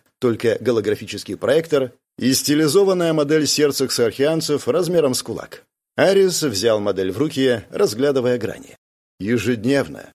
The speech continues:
его добывают сотнями килограммов по всей империи. Проблема не в добыче, проблема в сохранности. Если через пять минут после извлечения не поместить кристалл в контейнер с правильными условиями,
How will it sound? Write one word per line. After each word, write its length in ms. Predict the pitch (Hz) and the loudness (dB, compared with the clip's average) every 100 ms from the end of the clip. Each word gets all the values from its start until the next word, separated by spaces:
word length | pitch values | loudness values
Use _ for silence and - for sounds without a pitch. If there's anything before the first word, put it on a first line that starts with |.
| - | -14
его 220 | 87 104 | -4 -2
добывают 440 | 113 117 120 117 - | 0 2 2 2 0
сотнями 440 | 135 123 127 120 | -2 0 -2 -2
килограммов 580 | 123 113 107 127 139 - | 0 0 2 0 0 -2
по 140 | 117 | -4
всей 220 | - 117 - | -4 -8 -4
империи. 560 | 127 135 127 - - _ _ _ _ | -4 -4 -6 -6 -16 _ _ _ _
Проблема 460 | 104 139 - 214 196 | -2 0 2 2 2
не 100 | 196 | 2
в 60 | 175 | 2
добыче, 500 | 202 185 - - - _ | 2 2 0 -8 -16 _
проблема 440 | - 90 104 117 110 | -4 -2 0 0 0
в 40 | |
сохранности. 840 | - 127 175 175 120 - - - - _ _ _ _ - | -2 -2 0 0 0 -8 -14 -18 -20 _ _ _ _ -12
Если 540 | 98 104 135 - 117 | -6 0 0 0 -4
через 360 | - 123 113 - | -2 -2 -2 -2
пять 300 | 123 120 - | 0 0 -2
минут 360 | 117 117 104 | -4 -2 -4
после 360 | - 110 - 104 | 0 0 0 -4
извлечения 800 | 90 92 92 113 101 57 53 - | -4 -6 -4 -2 -4 -6 -16 -10
не 140 | 104 110 | -6 -2
поместить 480 | 117 120 - 131 | 0 0 0 -2
кристалл 440 | - 120 - 127 117 | -2 -4 0 0 0
в 40 | |
контейнер 540 | - 110 120 127 117 104 | -2 -2 0 0 0 -2
с 80 | |
правильными 480 | - 123 117 107 107 | 0 0 2 0 -4
условиями, 720 | - 107 127 143 78 - - | -6 -4 0 0 -2 -16 -20